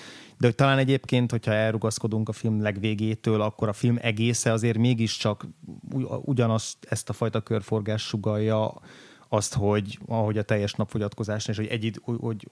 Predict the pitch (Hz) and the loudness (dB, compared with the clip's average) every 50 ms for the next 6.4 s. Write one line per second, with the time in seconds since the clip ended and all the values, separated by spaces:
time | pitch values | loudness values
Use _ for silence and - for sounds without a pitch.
0 | - - - - 127 123 123 123 120 - - 127 113 - 123 117 - - - 113 | -20 -8 -2 0 0 2 2 0 0 0 0 -2 -2 0 -2 -4 -4 -2 -2 -2
1 | 110 104 101 107 104 101 101 - - 117 110 113 107 104 - - - - 113 107 | -2 -2 -2 -2 -2 -2 -2 -4 -4 -2 -2 -2 -2 -2 -6 -8 -4 -2 -2 -2
2 | 101 - - - 110 107 107 104 107 104 - - 110 104 - 110 104 - 110 - | -2 -4 -4 -4 -2 0 0 -2 -2 -4 -4 -8 -8 -6 -6 -6 -6 -8 -10 -12
3 | - - 120 113 - - 131 113 110 110 104 104 107 113 117 117 - 113 110 110 | -10 -10 -10 -10 -6 -4 -2 -2 -2 -2 0 0 0 0 0 0 0 -2 0 0
4 | 107 101 101 107 - - - 98 - - 104 104 98 98 - - 113 104 101 101 | 0 -2 -2 -2 -2 -2 -4 -4 -4 -4 -4 -2 -2 -4 -6 -6 -6 -4 -4 -4
5 | 107 - - 113 110 104 101 104 - 107 101 104 110 104 107 107 - 107 98 - | -6 -6 -6 -6 -4 -4 -6 -6 -6 -6 -6 -4 -6 -6 -6 -6 -6 -6 -6 -4
6 | 107 110 117 120 123 123 - | -2 0 0 0 0 0 -4